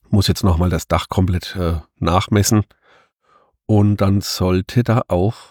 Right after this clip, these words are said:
etwas vorangehen. Also wir haben uns dazu entschlossen, hm, ja, wir brauchen kein Gerüst, wir machen die, die selbst rauf,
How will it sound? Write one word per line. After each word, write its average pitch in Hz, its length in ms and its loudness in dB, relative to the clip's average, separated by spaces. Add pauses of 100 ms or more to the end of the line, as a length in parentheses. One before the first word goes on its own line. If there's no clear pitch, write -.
(680)
etwas 98 380 0
vorangehen. 80 1080 -2
Also 82 300 -6
wir 95 80 0
haben 90 100 2
uns 98 140 -2
dazu 98 260 -2
entschlossen, 98 560 0 (1700)
hm, 101 440 4 (340)
ja, 87 180 0
wir 95 80 2
brauchen 87 500 0
kein 87 280 -2
Gerüst, 90 340 -2
wir 87 240 2 (420)
machen 92 300 0
die, 85 260 0
die 80 200 -4
selbst - 480 -4
rauf, 95 500 0